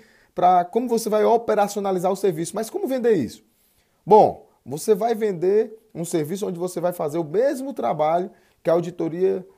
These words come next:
da Secretaria da Fazenda vai fazer. Você vai analisar com base no estoque inicial, mais as compras, menos as vendas, quanto que dá o estoque final das empresas e se existe nesse cálculo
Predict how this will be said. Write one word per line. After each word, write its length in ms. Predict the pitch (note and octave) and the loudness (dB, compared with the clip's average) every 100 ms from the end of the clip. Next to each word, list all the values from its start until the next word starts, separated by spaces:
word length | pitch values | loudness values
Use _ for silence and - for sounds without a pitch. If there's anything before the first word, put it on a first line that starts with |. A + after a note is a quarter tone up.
| _ - | _ -2
da 180 | - | 0
Secretaria 480 | E3 D#3 E3 D#3 D3+ | 0 -4 -2 -2 -4
da 160 | D#3 D3+ | -4 -4
Fazenda 480 | D#3 A#2+ G2+ C#3+ D3+ | -2 -4 -4 -6 -6
vai 120 | F3+ | -6
fazer. 380 | A3+ G3+ D3 B2+ | -6 -6 -6 -6
Você 220 | G#2 A2+ | -8 -6
vai 260 | B2+ D3 - _ _ _ - | -2 -4 -6 _ _ _ -4
analisar 720 | D3+ F3+ F3 E3+ C3+ C3 C#3+ | 0 0 0 0 0 -2 -2
com 180 | C3+ A2 | -4 0
base 420 | A2+ A2+ F#2+ F2 _ _ | 2 2 -2 -12 _ _
no 120 | - A#2+ | -10 -10
estoque 360 | - E3 F#3+ | -2 -2 -2
inicial, 640 | G3+ G#3 G#3+ F3 E3 E3 - _ - | -4 -2 2 4 2 -2 -12 _ -14
mais 420 | A2+ B2 E3 G3+ | -10 0 2 2
as 160 | G#3 - | 0 -2
compras, 500 | F3+ D#3+ D3 C#3+ - _ - | -4 -4 -6 -10 -14 _ -10
menos 360 | A#2+ F#3 G3+ | -4 -2 0
as 180 | F#3+ E3+ | 0 0
vendas, 480 | D3+ E3 D#3+ E3+ - _ _ _ _ | -4 -4 -6 -10 -16 _ _ _ _
quanto 360 | F3 A3 A#3 - | -2 0 -2 -8
que 140 | G#3 | -10
dá 260 | D#3 D3+ E3+ | 0 2 2
o 60 | |
estoque 380 | E3+ - D#3 D#3 | -2 -4 -6 -6
final 400 | D#3 C3 B2+ C3+ | -8 -2 -2 0
das 200 | C3 A#2+ | -2 -4
empresas 560 | C3 - A2+ C3 D#3 - _ _ - | -6 -4 -2 -2 -6 -18 _ _ -12
e 100 | C#3+ | -6
se 160 | - | 0
existe 800 | F3+ C#3+ G3 B3 A#3+ - G#3+ A3 _ | 0 0 -6 -8 -10 -10 -12 -12 _
nesse 300 | D3+ E3 - | -4 -2 -4
cálculo 600 | - D3 E3 F#3 G3 | -4 0 0 0 -4